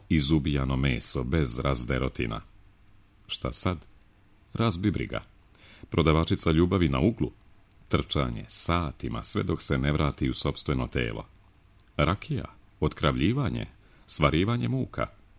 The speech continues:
Napad na besne životinje, vrebanje iz senke s rukama u džepovima. Mali kombi je nestao. Odvezao se do bioskopa. Popodnevna predstava, film,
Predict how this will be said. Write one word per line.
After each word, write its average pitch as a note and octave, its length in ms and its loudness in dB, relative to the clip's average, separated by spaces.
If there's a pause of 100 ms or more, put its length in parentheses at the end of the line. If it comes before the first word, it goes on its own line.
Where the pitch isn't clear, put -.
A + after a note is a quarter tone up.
(560)
Napad D2+ 440 4
na C#2 120 0
besne C2+ 420 0
životinje, F2+ 640 -2 (340)
vrebanje C2+ 560 0
iz B1 160 -2
senke C#2+ 600 -2
s - 140 -4
rukama C2+ 380 0
u C2 80 -2
džepovima. B1 560 -4 (840)
Mali B1+ 380 0
kombi D#2 460 0 (100)
je F2 180 0
nestao. A1 500 -2 (1160)
Odvezao F2+ 440 2
se D2+ 180 2
do D2 120 2
bioskopa. B1+ 640 -2 (460)
Popodnevna C#2 640 2
predstava, B1 680 -4 (120)
film, G#2+ 460 0